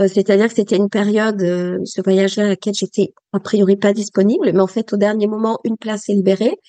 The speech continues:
Euh, dans ma vie aussi, euh, comment dire, euh, le moment où je devais partir en vacances, c'est, c'est, euh,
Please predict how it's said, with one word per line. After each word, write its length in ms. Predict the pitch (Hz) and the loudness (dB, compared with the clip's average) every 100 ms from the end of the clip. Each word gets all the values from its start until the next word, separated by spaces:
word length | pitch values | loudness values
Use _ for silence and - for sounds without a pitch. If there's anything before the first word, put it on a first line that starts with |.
| _ _ _ _ _ 214 | _ _ _ _ _ 0
Euh, 140 | 196 | 2
dans 200 | 196 226 | 4 4
ma 140 | 233 226 | 4 2
vie 260 | 214 233 | 2 0
aussi, 480 | 214 - - 233 226 | 0 -4 -6 -4 0
euh, 380 | 185 185 185 190 - - - 127 _ _ - | 0 0 0 -2 -6 -10 -10 -10 _ _ -10
comment 200 | 208 202 | -2 0
dire, 240 | 208 220 196 | 2 0 -2
euh, 80 | 202 _ _ _ - | -4 _ _ _ -12
le 220 | - 208 | -2 2
moment 340 | 233 240 240 233 | 4 4 2 2
où 60 | |
je 60 | 196 | -2
devais 180 | 202 202 | -4 -4
partir 320 | 208 - 202 | -6 -6 -4
en 60 | |
vacances, 360 | 202 202 226 226 - | -4 -4 -6 -8 -10
c'est, 100 | - | -6
c'est, 340 | - - 190 | -4 -2 -4
euh, 220 | 185 190 | -4 -8